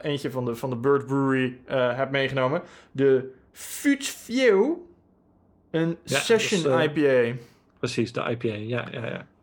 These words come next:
Speaker 1: En, eh, nou, dat wordt dus, eh, dat wordt misschien zelfs de eerste aflevering waarin wij allebei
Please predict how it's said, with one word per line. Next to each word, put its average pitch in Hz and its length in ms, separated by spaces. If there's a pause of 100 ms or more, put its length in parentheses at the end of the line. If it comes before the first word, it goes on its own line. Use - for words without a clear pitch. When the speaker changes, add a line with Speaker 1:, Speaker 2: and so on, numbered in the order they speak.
Speaker 1:
En, 123 200
eh, 120 340 (260)
nou, 139 220
dat 110 140
wordt 139 180
dus, 147 260
eh, 139 480 (600)
dat 185 120
wordt 220 180
misschien 247 340
zelfs 233 220
de - 80
eerste 233 280
aflevering 220 560
waarin 190 200
wij 208 220
allebei 220 720